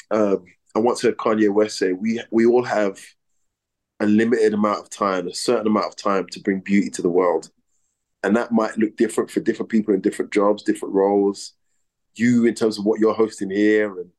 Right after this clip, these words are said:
myself as a musician, we all have a specific amount of time to bring beauty to the world. And, um, and I think it's so important to try and remember that. Um,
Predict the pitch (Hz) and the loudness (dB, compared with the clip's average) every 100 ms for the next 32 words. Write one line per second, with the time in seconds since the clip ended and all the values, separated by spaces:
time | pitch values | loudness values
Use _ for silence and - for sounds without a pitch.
0 | _ _ _ _ 101 - 123 120 117 104 | _ _ _ _ -12 -4 0 0 -2 -6
1 | 104 101 113 107 110 98 92 _ _ _ | -6 -2 -2 0 -2 -2 -6 _ _ _
2 | _ 113 131 143 131 120 113 - 101 - | _ 2 4 2 0 -6 -6 -10 -10 -4
3 | 123 120 - 101 98 92 - 95 92 - | -4 -2 -2 0 -2 -4 -4 -2 -2 -4
4 | 90 92 92 98 - 92 85 90 92 90 | -2 0 2 0 2 0 2 2 2 0
5 | - _ _ _ _ _ _ 107 98 98 | -6 _ _ _ _ _ _ -2 2 2
6 | 95 101 104 104 123 110 _ - - 113 | 0 0 0 0 -2 -2 _ -10 -2 0
7 | 107 104 110 - - - 95 92 92 101 | 0 2 0 -2 -6 -4 -2 0 0 2
8 | 98 90 87 - _ _ _ _ - 92 | 0 0 -4 -8 _ _ _ _ -4 -4
9 | 85 80 | -4 -8